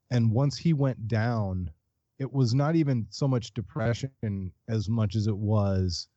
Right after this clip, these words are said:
like, "Oh, okay, yeah, so they are gonna be exactly who we thought they were. The wild card is dead." Um, no offense, R G three, I didn't mean dead, dead, but,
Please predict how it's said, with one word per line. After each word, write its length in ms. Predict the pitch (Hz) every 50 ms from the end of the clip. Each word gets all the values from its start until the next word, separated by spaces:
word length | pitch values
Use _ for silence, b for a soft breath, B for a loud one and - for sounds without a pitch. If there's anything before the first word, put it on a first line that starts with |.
| _ _ _ _ _ -
like, 140 | - 123 - -
"Oh, 260 | - 190 180 170 147 135
okay, 240 | 139 - - 123
yeah, 360 | 113 107 110 120 113 98 85 80
so 180 | - - 120
they 160 | 107 113 110
are 200 | 92 113 117 117
gonna 220 | 113 110 117 104 98
be 180 | 92 107 101
exactly 640 | 95 95 95 87 82 104 92 90 92 - - 107 95 90
who 120 | - 104
we 220 | 98 98 98 95
thought 260 | 87 - 104 95 92 -
they 80 | 104
were. 220 | 95 92 95 95 95
The 100 | 90 101
wild 400 | 92 101 101 107 107 107 98 101
card 300 | - 117 110 104 98 95
is 160 | 92 87 85
dead." 440 | - 110 104 107 104 104 101 95 92 - _ _ _ _ _ _ _ _ _ - -
Um, 560 | 104 98 95 90 90 85 82 80 82 90 - -
no 200 | 110 107 98 98
offense, 340 | 92 - 107 98 98 98
R 140 | 101 101 101
G 160 | 101 101 101
three, 300 | 95 95 - 110 98 95 98
I 60 | 95
didn't 200 | 92 95 95 90
mean 220 | 85 92 87 85
dead, 280 | 82 82 92 87 90 90
dead, 280 | 82 73 71 73 76 80
but, 140 | 82 76